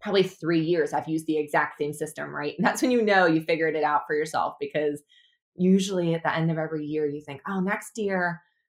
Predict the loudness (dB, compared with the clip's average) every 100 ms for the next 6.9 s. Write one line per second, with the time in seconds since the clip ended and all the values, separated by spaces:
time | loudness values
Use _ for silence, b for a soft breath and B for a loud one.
0 | _ -6 0 2 2 2 0 2 0 -4
1 | -6 -6 -4 -4 -4 -4 -4 -6 -10 -14
2 | -6 0 0 0 -4 -6 -8 -14 -16 -14
3 | -12 -12 -6 -2 -2 -4 -10 -12 -16 -18
4 | -14 -12 -8 -8 -8 -4 0 0 -2 -6
5 | -8 -8 -2 0 0 -2 -10 -8 -10 -12
6 | -8 -6 -4 -4 -6 -6 -8 -8